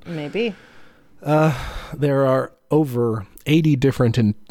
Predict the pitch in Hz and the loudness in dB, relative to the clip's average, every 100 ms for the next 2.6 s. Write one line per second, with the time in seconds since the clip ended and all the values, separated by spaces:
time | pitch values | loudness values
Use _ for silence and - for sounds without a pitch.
0 | - 113 101 101 - 127 123 120 104 107 | -4 -2 -2 -4 0 0 2 2 2 0
1 | - 117 - 104 104 101 - 101 - 101 | 0 0 0 -2 0 -2 0 -2 -2 -2
2 | 101 90 92 104 117 120 | 0 0 2 4 4 2